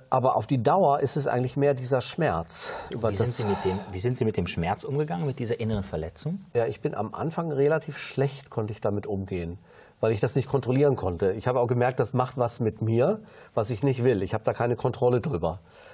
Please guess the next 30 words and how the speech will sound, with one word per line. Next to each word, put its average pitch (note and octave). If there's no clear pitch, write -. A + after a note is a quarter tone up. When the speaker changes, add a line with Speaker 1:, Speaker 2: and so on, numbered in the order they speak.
Speaker 1:
Äh, A2+
aber G#2+
ich A#2
muss B2+
sagen, C3+
wie B2
meine A#2
Frau, A2
dadurch, B2
dass -
ich A2+
das A#2+
auch -
immer C3+
wieder, C3
wenn C3
wir A#2+
zusammen A#2
gebetet E3
haben, D3+
ich C3+
habe B2+
das -
Gott B2+
einfach G#2
so G#2
gesagt, G#2
„So A2
ist D#3+
es, G#3+